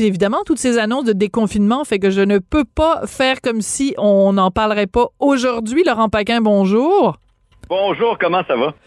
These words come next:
Speaker 1: Ben, écoute, ça peut pas, ça peut pas mieux aller. Moi, j'ai juste envie de chanter, de boire du champagne et de, de, de me mettre en bikini à une terrasse, là. C'est <laughs>
Speaker 2: Hey,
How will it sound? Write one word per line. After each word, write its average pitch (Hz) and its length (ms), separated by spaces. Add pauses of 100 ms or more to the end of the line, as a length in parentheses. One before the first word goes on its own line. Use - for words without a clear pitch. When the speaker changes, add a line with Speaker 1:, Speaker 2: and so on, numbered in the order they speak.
(180)
Speaker 1:
Ben, 190 220
écoute, 185 320
ça 180 120
peut 185 160
pas, 185 400
ça 165 160
peut 180 100
pas 220 160
mieux 226 380
aller. 208 320
Moi, 226 160
j'ai 196 120
juste 226 240
envie 220 220
de 226 60
chanter, 247 480
de 220 40
boire 226 280
du 208 80
champagne 240 680
et 214 160
de, 202 420
de, 202 220
de 196 160
me 208 80
mettre 233 240
en 226 60
bikini 240 400
à 247 60
une 233 120
terrasse, 220 600
là. 247 140
C'est 247 280
<laughs> - 40 (1600)
Speaker 2:
Hey, 165 220